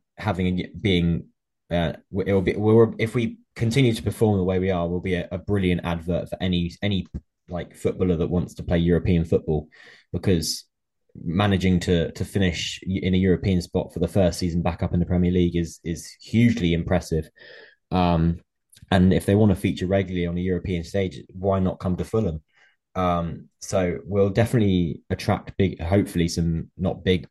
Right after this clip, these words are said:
big names, but some, some more notable names come the summer. Um, I think Chelsea are having a big clear out, so we could pick up some of their old, um, any, any of their, um, players that have been thrown into the trash. But,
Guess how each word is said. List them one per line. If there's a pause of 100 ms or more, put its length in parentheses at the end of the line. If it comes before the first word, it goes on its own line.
(140)
big
names,
but
some,
some
more
notable
names (500)
come
the
summer. (480)
Um,
I
think
Chelsea
are
having
a
big
clear
out,
so
we
could
pick
up
some
of
their
old,
um, (540)
any,
any
of
their,
um,
players
that
have
been
thrown
into
the
trash.
But,